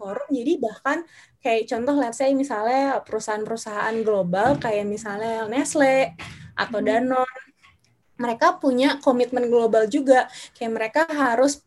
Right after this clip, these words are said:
Speaker 1: eh, carbon neutral by twenty twenty-five, kayak,
Speaker 2: Hmm.
Speaker 1: eh, semua packagingnya juga harus,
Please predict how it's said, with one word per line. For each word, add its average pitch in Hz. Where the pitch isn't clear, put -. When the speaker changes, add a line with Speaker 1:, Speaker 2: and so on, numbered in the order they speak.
Speaker 1:
eh, 214
carbon 214
neutral 240
by 190
twenty 202
twenty-five, 269
kayak, 214
Speaker 2:
Hmm. -
Speaker 1:
eh, -
semua 214
packagingnya 226
juga 220
harus, 214